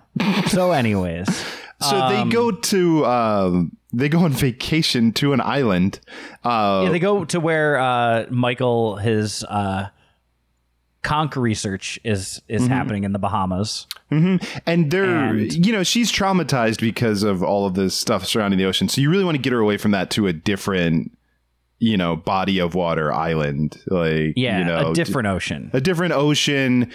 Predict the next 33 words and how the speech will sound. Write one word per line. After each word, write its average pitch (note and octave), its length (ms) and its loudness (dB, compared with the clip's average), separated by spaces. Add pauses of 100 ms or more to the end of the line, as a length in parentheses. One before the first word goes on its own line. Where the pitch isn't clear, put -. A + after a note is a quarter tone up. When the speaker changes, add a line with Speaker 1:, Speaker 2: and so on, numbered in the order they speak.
(140)
Speaker 2:
because C3+ 240 0
that's B2+ 280 -2
Speaker 1:
Except, B2 180 -2
Speaker 2:
going A2+ 340 0 (340)
Speaker 1:
you D3+ 100 0
know, D3 80 0
'cause C#3 140 0
that's - 440 -2 (600)
the B2 180 -2
North E3+ 340 2
Atlantic G2 480 -2
where G2 260 -2 (220)
New A#2 180 2
England B2 340 2
is, F#2+ 220 -2
and F#2 140 0
this D3 160 -2
is F2 180 -4
the F2 140 -10 (120)
middle G#2 440 0
to B2 160 -4
South G#3 400 -2
Atlantic. A#2+ 500 -4
Speaker 2:
<laughs> - 1080 -6
Uh, A#3+ 960 -2
Speaker 1:
Two B3+ 120 2
different E3 320 0
oceans. G2+ 580 -4
Speaker 2:
Yeah, G2 420 -2 (100)
couldn't D3+ 260 2
be A#2 120 2
more F2 180 2
different. C#2 420 -6